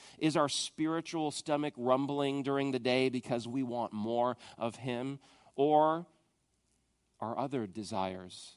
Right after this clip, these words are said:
drawing us? You know, it's easy to say, "Well, you know, sexual sin's wrong, stealing is wrong, murder is wrong, and, you know, I don't have an appetite for those things." But you know what we need to ask about our appetites is,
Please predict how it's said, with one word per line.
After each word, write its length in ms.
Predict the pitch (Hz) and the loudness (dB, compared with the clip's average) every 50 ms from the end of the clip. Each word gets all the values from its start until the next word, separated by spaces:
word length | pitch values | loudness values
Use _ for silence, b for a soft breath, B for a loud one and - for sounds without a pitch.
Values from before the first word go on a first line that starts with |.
| _ _ - | _ _ -12
drawing 380 | - 117 101 92 90 87 85 | -8 -6 -6 -6 -6 -8 -12
us? 400 | 82 76 71 - - - - - _ _ _ _ _ _ _ _ _ _ _ _ _ _ _ _ _ _ _ _ _ _ _ _ _ _ - - - | -16 -18 -18 -16 -16 -16 -16 -18 _ _ _ _ _ _ _ _ _ _ _ _ _ _ _ _ _ _ _ _ _ _ _ _ _ _ -20 -8 0
You 80 | 156 160 | 2 4
know, 120 | 165 151 | 4 4
it's 140 | 147 - - | 2 2 0
easy 240 | 196 208 165 170 151 - | 0 0 2 2 0 0
to 120 | - 139 | 0 -4
say, 460 | - - 196 170 147 117 110 107 104 b b b b b b | -2 2 6 6 6 6 4 2 -4 b b b b b b
"Well, 320 | 143 156 160 147 143 139 - | 2 6 6 8 6 6 4
you 80 | 165 160 | 2 4
know, 180 | 143 127 127 | 4 4 2
sexual 480 | 123 - - 165 160 - - 175 151 131 | 2 2 2 2 2 2 2 -2 -2 -2
sin's 320 | - - 151 135 131 110 | 0 0 0 0 0 0
wrong, 320 | 123 175 185 160 107 92 82 | 4 6 8 8 6 4 -2
stealing 460 | - - - 135 135 131 135 135 139 | -6 0 4 4 4 4 4 2 0
is 120 | 143 127 147 | -2 0 4
wrong, 320 | 190 202 170 120 104 95 | 6 6 6 6 4 2
murder 340 | 104 117 123 127 127 135 135 | 2 2 2 2 2 2 2
is 160 | 139 143 131 | 2 0 0
wrong, 380 | 143 170 185 180 156 135 123 120 | 2 6 8 10 10 10 8 6
and, 140 | 117 117 110 B B 196 170 | 2 0 0 B B -10 -2
you 140 | - 160 147 | 2 6 8
know, 120 | 123 113 | 10 12
I 120 | 120 151 | 12 12
don't 140 | 165 131 113 | 10 10 6
have 260 | 107 135 156 170 156 | 8 8 8 8 8
an 120 | 135 117 104 | 6 4 8
appetite 600 | 101 131 208 - - - - - 120 107 107 - | 10 10 10 10 8 0 2 2 2 2 2 0
for 140 | - 123 110 | -2 -4 -2
those 280 | 107 110 104 101 - | 0 0 0 -2 -4
things." 400 | - - 117 110 113 127 139 131 | -6 -4 -2 -2 0 -2 -4 -4
But 260 | - - 135 127 - b b b b b b b b b b | 0 4 4 4 4 b b b b b b b b b b
you 120 | - 147 180 | -2 4 4
know 60 | 196 | 6
what 180 | 202 214 175 175 | 6 6 6 6
we 160 | 175 185 185 | 6 6 6
need 240 | 190 220 240 233 - | 4 2 0 0 0
to 200 | 202 151 - 143 | 0 0 6 8
ask 320 | 170 196 208 208 - - | 8 10 8 8 6 0
about 280 | 165 135 147 143 139 139 | 0 6 6 8 8 8
our 80 | 127 | 6
appetites 720 | 104 147 165 180 - 151 - - - 123 123 123 - - - | 6 6 6 6 4 -2 -6 0 2 2 2 2 -2 -4 -2
is, 460 | 120 120 120 117 113 113 - - - | -2 0 0 0 -2 -4 -8 -14 -16